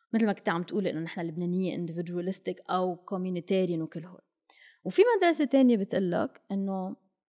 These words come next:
لا، مش مزبوط. حسب شو القوانين أو شو هيكلية النظام اللي أنت عايشة تحته أو شو هيكلية الدولة هي اللي بتطلعك سواء individualistic أو communitarian أو شو ما كان، يعني، حدا كتير انفرادي أو حدا لا، أو حدا كتير طائفي أو لا.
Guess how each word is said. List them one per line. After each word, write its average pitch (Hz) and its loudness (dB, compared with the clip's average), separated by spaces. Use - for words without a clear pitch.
لا، 277 4
مش 262 0
مزبوط. 185 -4
حسب - 0
شو - -6
القوانين 214 -2
أو 180 -10
شو 269 0
هيكلية 220 0
النظام 202 0
اللي 202 -2
أنت 202 -4
عايشة 185 -4
تحته - -10
أو - -12
شو 254 -4
هيكلية 226 -2
الدولة 202 -2
هي 330 4
اللي 277 4
بتطلعك 208 -2
سواء 208 2
individualistic 247 0
أو 180 -2
communitarian 190 0
أو 170 -6
شو - -6
ما 214 0
كان، 190 -4
يعني، 165 -8
حدا 220 2
كتير 214 -2
انفرادي 202 2
أو - -2
حدا 180 -6
لا، 214 2
أو - -4
حدا 202 -8
كتير 202 -10
طائفي - -4
أو 165 -6
لا. 196 -2